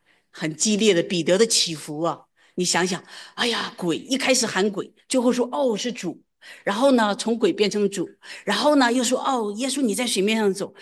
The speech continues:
那我也过去吧。”走，走又掉下去，对不对？掉下去又被主拉上来啊，所以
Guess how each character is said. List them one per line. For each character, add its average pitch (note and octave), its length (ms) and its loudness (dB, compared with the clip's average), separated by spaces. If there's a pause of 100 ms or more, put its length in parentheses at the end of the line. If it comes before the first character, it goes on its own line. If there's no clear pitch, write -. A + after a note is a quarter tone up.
(140)
那 C4 100 0
我 G3 160 -4
也 B3+ 100 2
过 C4 240 2
去 A3+ 140 0
吧。” D#3 220 -6
走， D3+ 240 -2 (180)
走 F#3+ 180 2
又 G3+ 100 4
掉 G#3+ 200 0
下 F3 160 -8
去， - 220 -8
对 F3+ 120 -6
不 F3 60 -4
对？ E3+ 180 -4 (240)
掉 A#3+ 120 2
下 G#3+ 180 -2
去 G3 80 -4
又 G#3 60 2
被 A3 120 2
主 - 200 -6
拉 G3+ 160 -8
上 G3+ 160 -6
来 - 220 -12
啊， D#3 200 -10 (100)
所 F3 120 0
以 D#3+ 180 -2